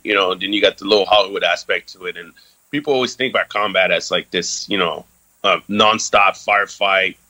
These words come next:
bombs dropping, you know, chaotic things. But I, I, people are shocked when I tell them, like, "Hey, listen, you know,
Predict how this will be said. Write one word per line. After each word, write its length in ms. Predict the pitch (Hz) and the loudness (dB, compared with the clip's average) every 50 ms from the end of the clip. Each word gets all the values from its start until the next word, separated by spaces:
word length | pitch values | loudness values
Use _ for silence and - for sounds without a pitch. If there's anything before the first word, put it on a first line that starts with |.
| _ _ _ | _ _ _
bombs 320 | - 104 101 101 101 98 | -4 -4 -4 -4 -8 -10
dropping, 720 | - - 98 92 92 90 - - 98 95 95 92 92 92 90 | -8 -4 -4 -2 -2 -4 -4 -6 -6 -4 -4 -4 -6 -6 -8
you 80 | 92 98 | -6 -2
know, 240 | 98 92 92 87 87 | -2 0 0 -2 -4
chaotic 540 | - - 92 92 90 87 87 92 87 87 _ | -6 -6 -2 2 2 4 4 4 2 0 _
things. 340 | - 98 101 98 98 95 90 | -2 0 0 0 -2 -2 0
But 200 | 95 92 85 - _ _ _ _ _ _ _ _ _ _ _ - - | 0 2 0 0 _ _ _ _ _ _ _ _ _ _ _ -4 -2
I, 160 | 113 110 - - | 0 0 2 0
I, 160 | 104 98 - _ - | 0 0 -2 _ -6
people 220 | 107 120 131 - 135 | -4 -2 0 4 4
are 120 | 135 110 | 4 4
shocked 440 | - - - - 123 131 151 147 - | 2 0 0 2 4 4 4 2 0
when 100 | 110 104 | -2 -4
I 80 | 98 95 | -4 -4
tell 220 | - 117 117 127 | -2 -2 -2 0
them, 180 | 113 101 90 90 | 0 -2 -2 -4
like, 180 | 90 82 80 - - - | -6 -8 -10 -12 -16 -10
"Hey, 100 | - 127 | -8 -6
listen, 380 | 113 101 131 - - - 73 71 _ _ _ _ _ _ - | -4 -4 -4 -4 -6 -8 -10 -14 _ _ _ _ _ _ -8
you 100 | - 123 | -4 -2
know, 180 | 120 113 - | 0 0 -2